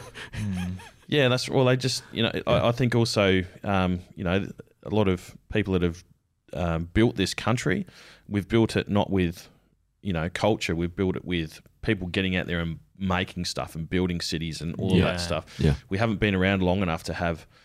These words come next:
Speaker 2: that real deep culture, and Australia's always lacked in that area. You know, look what we do on Australia Day. You know, we have
Speaker 3: Yeah.
Speaker 2: a barbecue and wear flip-flops.
Speaker 3: Yeah, it's kind
Speaker 2: You know?
Speaker 3: of ironic, isn't it, that,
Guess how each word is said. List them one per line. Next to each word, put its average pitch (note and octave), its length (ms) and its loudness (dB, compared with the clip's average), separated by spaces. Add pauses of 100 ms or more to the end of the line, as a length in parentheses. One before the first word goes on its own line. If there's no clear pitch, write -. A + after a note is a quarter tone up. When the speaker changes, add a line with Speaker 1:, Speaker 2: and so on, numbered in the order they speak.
(340)
Speaker 2:
that F#2 180 -2
real F#2+ 320 4
deep F2+ 400 -2
culture, F#2 500 -4
and E2+ 200 -6 (160)
Australia's G2 440 2
always E2+ 440 0 (160)
lacked E2+ 400 -4 (140)
in F2 100 -8
that D#2+ 160 -4
area. D#2+ 320 -4
You F2 80 -8
know, F2 100 -2
look A2 200 0
what G2 60 -2
we F#2 120 -2
do F#2+ 160 0
on E2 280 -2
Australia F#2+ 440 0
Day. D#2 220 -2 (120)
You F#2+ 80 -8
know, F2+ 60 -4
we F#2 60 0
have F#2 100 2
Speaker 3:
Yeah. D#2+ 100 6
Speaker 2:
a - 20 6
barbecue F2 460 0
and D#2+ 80 -4
wear E2 140 -2
flip-flops. - 720 -6
Speaker 3:
Yeah, F#2 140 4
it's F2+ 200 2
kind C3+ 220 4
Speaker 2:
You A#2+ 60 4
know? A2 40 4
Speaker 3:
of G#2 60 4
ironic, G2 360 4
isn't F#2+ 180 4
it, - 120 0
that, - 160 0